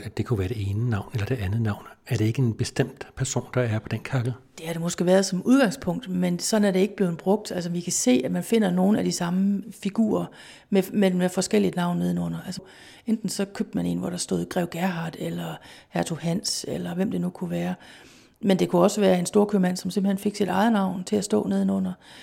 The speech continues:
Speaker 2: Så derfor så tror jeg, som udgangspunkt, så har man startet med at have et blankt felt bagefter, når, når den var læderhård, så kunne man så i lerkaklen skrive det navn, som man enten havde bestilt, eller det navn, som man troede, man kunne sælge.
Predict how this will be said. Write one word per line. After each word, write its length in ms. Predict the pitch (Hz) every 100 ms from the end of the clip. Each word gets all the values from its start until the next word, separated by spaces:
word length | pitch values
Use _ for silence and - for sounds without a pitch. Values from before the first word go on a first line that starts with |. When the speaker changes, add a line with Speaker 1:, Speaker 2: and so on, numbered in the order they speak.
| - - -
Speaker 2:
Så 160 | - 196
derfor 260 | 196 202 196
så 120 | 208
tror 200 | 220 214
jeg, 100 | 180
som 100 | 190
udgangspunkt, 520 | 208 233 214 190 190
så 80 | 208
har 40 |
man 120 | 202
startet 340 | 190 196 208 196
med 100 | 190
at 100 | 185
have 220 | 190 196
et 100 | 185
blankt 320 | - 208 -
felt 420 | - 233 - - _ _ - - - -
bagefter, 360 | 214 - 185 180
når, 160 | 165 160
når 100 | 196
den 200 | 185 180
var 180 | 175 170
læderhård, 480 | 175 202 180 185 175
så 120 | 190
kunne 80 | 190
man 100 | 180
så 120 | -
i 460 | 190 185 185 190 196
lerkaklen 560 | 185 196 196 180 180 180
skrive 440 | - 196 196 196 - - -
det 100 | 185
navn, 260 | 175 175 175
som 280 | 180 170 170 - - -
man 80 | 175
enten 180 | 180
havde 140 | 175 175
bestilt, 420 | - - 247 254
eller 160 | 226 180
det 140 | 180
navn, 200 | 185 175
som 160 | 165 175
man 200 | 175 170
troede, 360 | - 180 185 190 - - _
man 120 | 175
kunne 120 | 160
sælge. 420 | 170 175 175 185